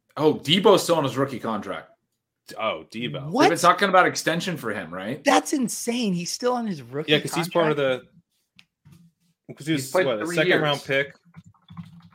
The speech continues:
Speaker 3: Wow.
Speaker 2: And do fifth year, do fifth year extensions
Speaker 1: He
Speaker 2: count?
Speaker 1: has a, we should have a four-year deal. I'm looking it up right now. This must be the last year's deal. They've been talking about his extension. Yeah, he's, uh, same contract from twenty nineteen. That must have been when he was drafted,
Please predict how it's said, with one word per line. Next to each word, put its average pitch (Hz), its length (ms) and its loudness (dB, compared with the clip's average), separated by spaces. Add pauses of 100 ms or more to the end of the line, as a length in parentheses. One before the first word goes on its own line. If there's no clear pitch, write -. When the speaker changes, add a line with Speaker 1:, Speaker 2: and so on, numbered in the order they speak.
(340)
Speaker 3:
Wow. 120 320 2
Speaker 2:
And 107 80 2
do 151 60 2
fifth 151 100 -4
year, 165 360 2
do 131 100 -6
fifth 151 220 -6
year 151 420 -2 (680)
extensions 147 440 -8
Speaker 1:
He 151 60 -4
Speaker 2:
count? 156 140 2
Speaker 1:
has 156 140 2
a, 151 200 -2
we 147 80 -10
should 170 160 -2
have 147 120 0
a 123 40 -4
four-year 131 420 0
deal. 101 440 -6
I'm 113 120 -8
looking 117 240 -8
it 95 120 -10
up 95 120 -12
right 92 140 -12
now. 95 120 -14
This 117 260 -10
must 110 320 -8
be 123 80 -6
the 98 120 -8
last 98 280 -6
year's 95 160 -10
deal. 123 140 -4
They've 120 100 -4
been 113 80 -6
talking 135 240 -4
about 113 80 -2
his 92 80 -8
extension. - 500 -8
Yeah, 135 240 0
he's, 127 320 -8
uh, 120 440 0 (300)
same 139 220 -4
contract 131 460 -4
from 113 160 -10
twenty 123 220 -6
nineteen. 110 360 -6
That 98 100 -8
must 98 120 -12
have - 60 -20
been 104 100 -10
when 98 100 -10
he 98 60 -12
was 90 100 -14
drafted, 98 420 -12